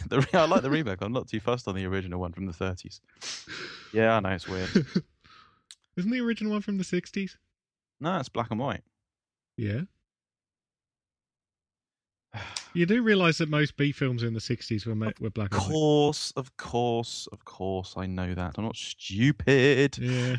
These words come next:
Speaker 1: Cat People, nineteen forty-two. That's closer to the thirties than sixties, so pwned!
Speaker 2: <laughs> Okay.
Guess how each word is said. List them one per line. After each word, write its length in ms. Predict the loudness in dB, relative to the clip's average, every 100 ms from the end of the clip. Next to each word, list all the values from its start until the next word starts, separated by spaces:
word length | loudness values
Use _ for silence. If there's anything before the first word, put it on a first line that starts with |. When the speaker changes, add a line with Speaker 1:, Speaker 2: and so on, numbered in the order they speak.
| -2
Speaker 1:
Cat 140 | -2 0 0 0
People, 360 | -2 0 2 2 0
nineteen 380 | 2 2 2 0
forty-two. 720 | 0 -2 -2 -8 -10 -10 -8 -10 -16 -20 -20 -20 -20 -20 _ _ _
That's 140 | -12
closer 280 | -2 -2 -2
to 60 | -4
the 80 | -4
thirties 320 | 0 0 -2
than 100 | -8
sixties, 420 | -4 -6 -4 -6
so 160 | 0 0 0 2 6
pwned! 580 | 8 10 10 8 6 4 0 -6 -10 -8 0 0 2 2 2 0 -2 _ _ _ _ -20 _ _ _ _ _
Speaker 2:
<laughs> 120 | -4 -4 -4 -4 -6 _ _ _ _ _ _ _ _ -16 -14 -12 -14 -6 -2 0 -2 -2 -4 -8 -12 _
Okay. 80 | -6